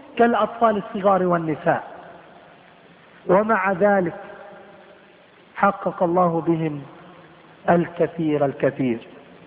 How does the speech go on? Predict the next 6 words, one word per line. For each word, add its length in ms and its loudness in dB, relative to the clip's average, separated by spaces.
ونرجو 460 2
الله 320 0
عز 220 -2
وجل 340 -2
أن 360 4
يدرك، 720 0